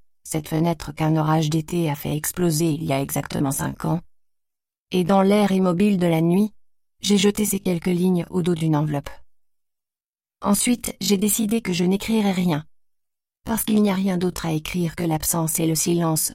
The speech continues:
dans la nuit glaciale d'une petite route de campagne, après que les cris ont cessé. Et puis, vous savez déjà tout.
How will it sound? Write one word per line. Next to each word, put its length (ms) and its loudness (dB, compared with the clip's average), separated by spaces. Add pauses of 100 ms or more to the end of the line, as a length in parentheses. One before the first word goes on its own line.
dans 200 -2
la 140 0
nuit 180 2
glaciale 640 -2
d'une 200 0
petite 300 -8
route 260 -4
de 80 -4
campagne, 600 0 (420)
après 280 -2
que 100 -2
les 140 0
cris 260 -2
ont 60 0
cessé. 500 -2 (1080)
Et 120 0
puis, 320 -2
vous 120 -4
savez 340 0
déjà 340 0
tout. 200 -8